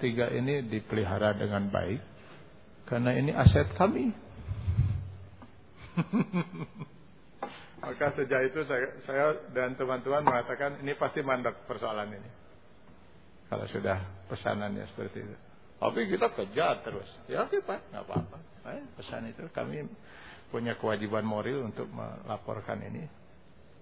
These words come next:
Dan ini jelas penghinaan dan, ya, negeri ini punya hukum dalam K U H P pasal satu lima enam A." Saya sampai apal waktu itu. Ini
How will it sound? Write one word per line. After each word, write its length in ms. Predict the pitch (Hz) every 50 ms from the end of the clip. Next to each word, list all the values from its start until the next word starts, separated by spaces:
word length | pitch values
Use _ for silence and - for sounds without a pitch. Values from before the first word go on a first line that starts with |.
| - - -
Dan 160 | 110 104 104 107
ini 160 | 110 127 135 143 175 151 135
jelas 320 | 113 107 107 107 101 - - -
penghinaan 640 | 110 107 107 110 104 101 101 - 135 156 185 185 135
dan, 240 | 113 107 113 113 120 - - - - - - - - - - - - - - - - - - - - - - - - - - - - - - - - - - - - - - -
ya, 320 | - 104 98 98 95 92 - - - - - - - - - - - - - - -
negeri 400 | 127 123 110 - 117 107 104 104
ini 240 | 107 113 113 110 107
punya 240 | - 113 107 110 101
hukum 560 | - 107 107 - - 147 180 247 269 262 233 - -
dalam 320 | 113 107 104 107 113 -
K 80 | - 117
U 80 | 117
H 240 | 107 98 101 101 -
P 160 | - 117 110 - -
pasal 240 | - - - 113 107 -
satu 240 | 113 104 - 113 101
lima 240 | 104 104 110 113 -
enam 240 | 113 110 104 107 107
A." 240 | - 127 139 135
Saya 160 | - 135 120 -
sampai 240 | 120 113 113 117
apal 320 | 113 110 - 120 127 147 147 135
waktu 240 | 120 - - 127 113
itu. 160 | - 156 185 214 - - - - - - - - - - - - - - -
Ini 160 | 127 123 123